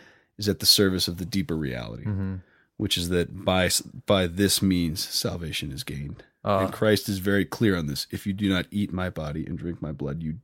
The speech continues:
Speaker 1: do not have life within you."
Speaker 2: That's huge. It's
Speaker 1: It's
Speaker 2: so,
Speaker 1: huge.
Speaker 2: it's beautiful. It's, like, the way that Christ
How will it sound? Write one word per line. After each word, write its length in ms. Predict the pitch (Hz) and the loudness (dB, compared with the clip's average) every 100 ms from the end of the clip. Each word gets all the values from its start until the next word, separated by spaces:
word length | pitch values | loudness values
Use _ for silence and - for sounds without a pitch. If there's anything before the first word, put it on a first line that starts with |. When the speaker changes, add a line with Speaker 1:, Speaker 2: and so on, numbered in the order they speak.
| - | 2
Speaker 1:
do 160 | 110 | 4
not 280 | 110 110 131 _ _ _ _ | 6 4 2 _ _ _ _
have 180 | 98 78 | -4 -4
life 360 | 78 76 - - | -2 -4 -6 -12
within 280 | 87 80 73 | -10 -8 -6
you." 160 | 67 - _ _ _ _ _ _ _ 107 | -8 -10 _ _ _ _ _ _ _ -12
Speaker 2:
That's 180 | 95 | -8
huge. 520 | - 104 104 95 95 - | -6 0 0 0 -4 -8
It's 160 | 107 - | -8 0
Speaker 1:
It's 40 | |
Speaker 2:
so, 140 | 110 156 | 6 8
Speaker 1:
huge. 100 | 120 | 8
Speaker 2:
it's 100 | - | 8
beautiful. 320 | 156 165 101 | 8 8 6
It's, 180 | 104 - | 4 8
like, 220 | 120 101 | 6 6
the 180 | 113 139 | 4 6
way 420 | 117 107 104 147 _ - - _ _ | 8 8 6 2 _ -20 -20 _ _
that 140 | 101 | 0
Christ 560 | - 101 98 - - - | 4 6 6 4 -2 -6